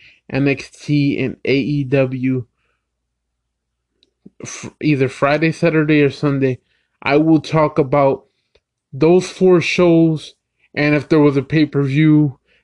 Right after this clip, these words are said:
for A E W or W W E, I will talk about that as well. So you're getting double the content now, and you can thank the wrestling world, but mostly W W E,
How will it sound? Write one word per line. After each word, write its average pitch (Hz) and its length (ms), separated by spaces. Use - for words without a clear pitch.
for 139 320
A 151 80
E 160 220
W 147 420
or 151 240
W 143 440
W 139 440
E, 135 200
I 135 80
will 135 180
talk 156 380
about 135 300
that 135 400
as 139 360
well. 131 460
So - 180
you're 151 200
getting 147 520
double 180 340
the 151 120
content 147 600
now, 139 240
and 143 160
you 156 100
can 151 160
thank 147 460
the 147 100
wrestling 143 520
world, 139 360
but 170 100
mostly 170 580
W 139 420
W 131 500
E, 139 380